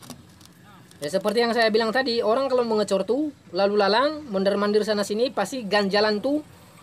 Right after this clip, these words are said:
akan lepas. Yakin dan percayalah itu, tidak bohong tuh. Dan kontrollah hal tersebut agar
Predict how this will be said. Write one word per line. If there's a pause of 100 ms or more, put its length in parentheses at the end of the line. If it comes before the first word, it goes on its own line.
(320)
akan
lepas.
Yakin
dan
percayalah
itu,
tidak
bohong
tuh. (1120)
Dan
kontrollah (1900)
hal
tersebut (320)
agar